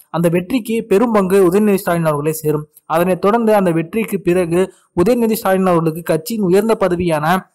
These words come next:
மாநில இளைஞர் அணி செயலாளர் பதவி ஒதுக்கப்பட்டுச்சு. இந்த கட்சி பதவி ஒதுக்கப்பட்ட நாளிலிருந்து பாத்தீங்கன்னா,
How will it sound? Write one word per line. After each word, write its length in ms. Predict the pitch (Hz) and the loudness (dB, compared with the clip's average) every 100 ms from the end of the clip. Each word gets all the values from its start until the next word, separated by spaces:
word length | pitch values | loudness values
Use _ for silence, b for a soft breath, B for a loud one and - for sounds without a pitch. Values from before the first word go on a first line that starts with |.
| _ | _
மாநில 340 | 165 180 240 226 | 0 2 4 2
இளைஞர் 340 | 190 220 240 | 2 2 2
அணி 140 | 220 208 | 0 0
செயலாளர் 340 | 185 180 180 | 0 2 0
பதவி 220 | 170 156 | 0 0
ஒதுக்கப்பட்டுச்சு. 720 | 175 151 156 160 151 143 - 147 - _ | 0 0 0 -2 -2 -6 -6 -6 -8 _
இந்த 240 | - 202 208 | -2 2 2
கட்சி 320 | 202 196 277 | 2 0 0
பதவி 260 | 240 226 233 | 0 2 4
ஒதுக்கப்பட்ட 580 | 190 208 240 240 226 | 4 2 0 0 0
நாளிலிருந்து 560 | 208 190 196 190 185 196 | 2 2 4 2 4 2
பாத்தீங்கன்னா, 520 | 170 165 170 139 160 | 2 -2 -4 0 0